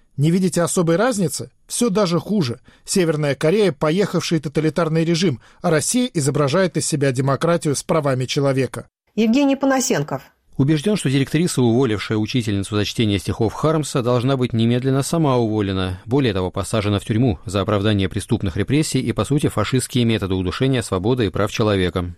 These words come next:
Speaker 2: Профнепригодной называет директрису гимназии Дмитрий Борисенко на своём авторском канале «Главред Борисенко».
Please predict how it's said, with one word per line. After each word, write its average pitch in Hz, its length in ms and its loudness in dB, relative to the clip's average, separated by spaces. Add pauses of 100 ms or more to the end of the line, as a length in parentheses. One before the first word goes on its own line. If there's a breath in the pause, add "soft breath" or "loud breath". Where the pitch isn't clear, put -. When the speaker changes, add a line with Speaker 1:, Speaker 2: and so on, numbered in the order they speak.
(340)
Speaker 2:
Профнепригодной 262 800 2
называет 185 420 2
директрису 185 500 -2
гимназии 208 460 2
Дмитрий 190 380 0
Борисенко 175 800 0
на 240 60 -2
своём 226 320 2
авторском 214 400 -2
канале 233 400 2
«Главред 185 460 2
Борисенко». 147 720 -2